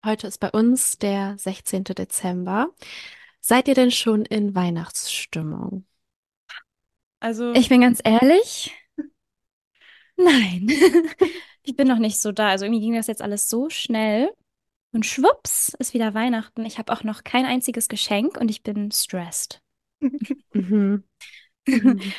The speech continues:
Speaker 3: Irgendwie geht das Jahr, Jahr jetzt gerade so schnell rum und ich muss, hab das Gefühl, ich muss irgendwie noch so viel machen, bevor das Jahr vorbei ist,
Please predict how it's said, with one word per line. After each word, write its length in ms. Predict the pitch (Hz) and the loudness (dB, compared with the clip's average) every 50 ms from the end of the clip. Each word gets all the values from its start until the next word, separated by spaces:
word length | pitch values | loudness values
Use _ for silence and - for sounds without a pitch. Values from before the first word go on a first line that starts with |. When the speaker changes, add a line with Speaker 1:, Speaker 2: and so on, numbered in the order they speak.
| - - | -2 2
Speaker 3:
Irgendwie 300 | - - 294 320 285 240 | 6 8 10 10 10 8
geht 160 | 285 277 - | 6 4 4
das 140 | 269 - - | 4 4 4
Jahr, 220 | 277 269 262 - | 4 4 4 4
Jahr 260 | 247 262 254 262 285 285 | 2 2 2 4 4 2
jetzt 180 | 269 247 - | 2 2 0
gerade 220 | - 233 226 226 233 | -4 -4 -2 -2 -2
so 240 | 214 220 247 294 339 | 0 0 0 0 0
schnell 320 | - - - 277 262 262 | -2 -2 -2 0 0 0
rum 200 | 233 240 269 269 | 0 0 -2 -2
und 80 | 240 226 | -2 -4
ich 120 | 226 - | -4 -6
muss, 260 | 233 233 - - - - 233 | -8 -8 -8 -10 -10 -12 -12
hab 100 | 226 - | -10 -6
das 120 | - 233 - | -6 -4 -4
Gefühl, 200 | - 233 - 254 | -6 -6 -6 -4
ich 80 | - | -2
muss 120 | 247 233 - | -2 -2 -2
irgendwie 160 | 240 233 226 | -2 -2 -2
noch 60 | 220 | -2
so 140 | 214 - 233 | -4 -6 -10
viel 180 | - - - 214 | -10 -8 -6 -4
machen, 460 | 202 196 208 254 - 302 247 208 196 | -4 -4 -4 -4 -2 -2 0 0 -2
bevor 300 | 190 196 190 - 208 190 | -4 -6 -6 -4 -4 -4
das 200 | 190 196 190 - | -2 -4 -4 -4
Jahr 380 | 196 190 185 180 185 190 180 - _ _ _ _ _ _ _ _ _ _ _ _ _ _ _ _ _ | -4 -4 -4 -4 -6 -6 -10 -12 _ _ _ _ _ _ _ _ _ _ _ _ _ _ _ _ _
vorbei 400 | - - 185 - 185 190 190 208 | -6 -4 -2 0 0 0 0 0
ist, 480 | - - 339 440 - - - - - | 0 0 -2 -2 -2 -6 -8 -10 -14